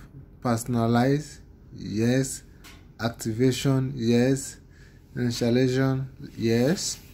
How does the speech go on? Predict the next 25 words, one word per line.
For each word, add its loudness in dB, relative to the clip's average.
All -2
right. 4
So -6
let's 0
go. 2
We -6
click -2
on -4
OK. 4
Do 0
you 6
want 0
to -10
save 0
the 2
engine -2
E -2
C -2
U 0
data -2
information? -2
Yes. 2
Succeed -2
in 0
saving 2